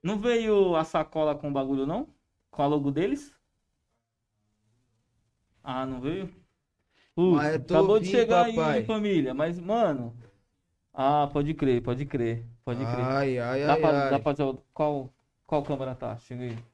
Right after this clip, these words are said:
Speaker 1: Ah, acho que não precisa não mostrar isso, tá suave. Tá suave, a gente fala daqui. É. Aí, aí.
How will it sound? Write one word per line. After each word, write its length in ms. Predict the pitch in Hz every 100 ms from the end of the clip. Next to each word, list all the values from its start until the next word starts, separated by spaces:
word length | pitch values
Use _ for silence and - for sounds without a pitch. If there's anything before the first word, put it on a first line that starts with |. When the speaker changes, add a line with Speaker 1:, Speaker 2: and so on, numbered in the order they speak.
| -
Speaker 1:
Ah, 120 | 220
acho 120 | 202
que 60 | 233
não 100 | 240
precisa 400 | 226 220 202 170
não 180 | 151 139
mostrar 360 | 131 - 127
isso, 120 | 117
tá 80 | 120
suave. 440 | 123 139 117 113 120 _ _ _ _ _
Tá 100 | 143
suave, 320 | 143 143 131
a 40 | 131
gente 220 | 139 139
fala 220 | 151 147
daqui. 420 | 147 143 127 131 - _ _ _ _ _ _ _ _
É. 1080 | 135 131 139 139 143 139 139 139 139 135 120 117 - _ _ _ _ _ _ _ _ _ -
Aí, 340 | 123 120 123
aí. 280 | 123 123 117